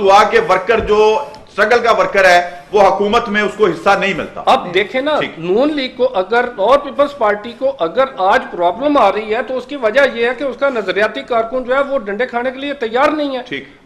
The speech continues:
Speaker 2: आपको किसी तरह से मशीनरी के तौर पे ऊपर, या आप वहां से आपने वो पीपल्स पार्टी ने अगर रेलवे ट्रेन
Speaker 1: लेकिन,
Speaker 2: से
Speaker 1: लेकिन हम थोड़ा सा इसको इधर देख लें कि हमने देखा कि वही worker,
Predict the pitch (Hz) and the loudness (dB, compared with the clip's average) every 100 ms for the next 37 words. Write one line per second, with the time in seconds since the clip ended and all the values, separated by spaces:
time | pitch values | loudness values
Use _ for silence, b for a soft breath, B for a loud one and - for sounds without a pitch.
0 | 156 208 - 269 254 233 262 262 262 254 | 2 2 2 -6 -12 -10 -6 -2 -2 -2
1 | 208 269 311 320 294 285 277 247 233 226 | -2 -2 0 2 2 2 -4 -2 -2 -4
2 | 240 220 226 214 220 233 247 220 220 226 | -2 -2 -2 0 2 4 2 -2 -6 -4
3 | 233 214 220 233 208 B B 185 214 208 | -2 -2 -2 -6 -6 B B -2 0 0
4 | 185 190 208 240 240 220 220 233 226 220 | -2 -8 -4 -4 2 0 0 -6 -6 -6
5 | 208 190 180 147 151 180 233 160 214 254 | -6 -8 -8 -4 -4 -2 -2 2 4 6
6 | 269 208 226 240 240 226 247 262 262 240 | 4 2 0 4 2 4 4 6 6 4
7 | 220 233 226 190 175 175 175 202 214 208 | 0 2 2 2 0 0 -2 -4 -4 -2
8 | 180 202 202 147 - 147 170 180 156 180 | 0 -2 -2 -4 0 0 0 -4 -4 -2
9 | 208 135 - 107 - | -2 -4 -6 -10 -10